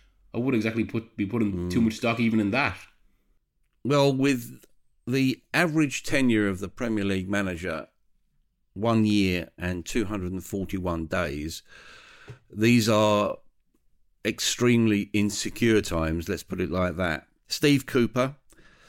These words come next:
Speaker 2: is hanging on to his job at Nottingham Forest by a thread. But how unfair is that, Dom? Because if you look at it,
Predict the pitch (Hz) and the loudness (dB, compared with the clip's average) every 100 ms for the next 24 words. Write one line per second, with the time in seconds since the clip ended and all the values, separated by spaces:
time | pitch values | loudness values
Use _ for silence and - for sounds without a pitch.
0 | - - - 107 - - 165 139 127 127 | -20 -14 -4 -2 -2 0 4 6 6 6
1 | 127 - 107 98 - 95 95 101 98 92 | 4 2 0 0 0 -2 -2 -6 -6 -6
2 | 90 82 90 85 78 - - - _ _ | -6 -6 -6 -6 -6 -12 -16 -20 _ _
3 | - 87 85 - 85 - - 143 90 - | -10 -6 -4 -6 -10 -10 -2 0 0 -4
4 | - - - - 156 - _ _ _ - | -16 -20 -18 -2 -2 -2 _ _ _ -14
5 | 151 240 277 233 185 - 165 143 120 92 | -2 0 2 0 0 2 2 4 2 0
6 | 95 87 - 98 82 82 107 - 151 131 | -2 -2 -2 -2 -2 -4 -4 0 0 0
7 | _ _ - 196 339 254 - 78 76 | _ _ -8 -2 0 -2 -2 -6 -6